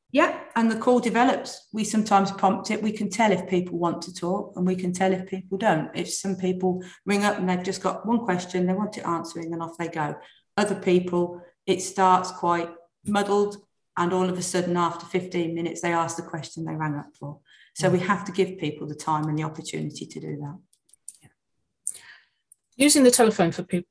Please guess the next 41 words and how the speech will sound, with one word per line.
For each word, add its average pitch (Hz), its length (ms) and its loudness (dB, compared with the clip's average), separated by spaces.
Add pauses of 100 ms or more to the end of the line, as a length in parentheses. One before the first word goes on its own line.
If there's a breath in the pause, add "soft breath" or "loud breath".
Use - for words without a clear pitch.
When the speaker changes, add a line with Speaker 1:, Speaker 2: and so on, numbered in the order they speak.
Speaker 2:
for 190 100 0
some 196 180 4
people 151 360 -6
can 160 400 0
be 156 520 2 (460)
difficult. - 540 0
Either 185 320 6
they 156 220 0
have 147 180 -8
an 151 80 -2
anxiety 151 460 0
about 139 280 -6
using 147 280 -2
the 120 60 -6
telephone 220 500 4
or 139 180 4
phoning 170 420 4
somebody 147 280 0
they 151 120 -6
don't 147 240 -8
know. 151 220 -2 (580 loud breath)
But 202 140 6
for 202 80 -2
people 240 400 6
with 202 340 6 (280)
P 196 160 4
S 185 160 4
P 180 520 0 (360)
or 175 160 0
C 170 240 0
B 165 160 -6
D, 160 240 -2
there 170 160 -2
can - 180 -4
be 165 100 -4
a 160 60 2
problem 160 540 -2
around 156 500 0 (480 soft breath)
their 165 120 8
voice 160 420 8
going. 135 500 0